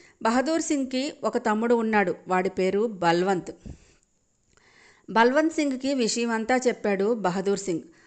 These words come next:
మూడు రోజుల తర్వాత ఊరిలో ఉన్న చెరువులో శవంగా తేలి కనిపించాడు జగదీష్. జగదీష్ తల్లిదండ్రులిద్దరూ గుండెలు బాదుకుని ఏడ్చారు. తర్వాత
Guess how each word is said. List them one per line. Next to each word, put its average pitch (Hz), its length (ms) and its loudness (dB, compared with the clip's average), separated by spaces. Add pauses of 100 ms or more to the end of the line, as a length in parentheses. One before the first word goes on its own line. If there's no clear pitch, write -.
(140)
మూడు 277 200 4
రోజుల 311 340 4
తర్వాత 285 600 4 (200)
ఊరిలో 247 420 4
ఉన్న 226 200 0 (100)
చెరువులో 214 420 2
శవంగా 208 640 2
తేలి 233 260 2
కనిపించాడు 208 760 0
జగదీష్. 214 560 2 (460)
జగదీష్ 269 380 2
తల్లిదండ్రులిద్దరూ 277 880 4
గుండెలు 226 380 2
బాదుకుని 226 500 2
ఏడ్చారు. 247 480 4 (300)
తర్వాత 214 420 4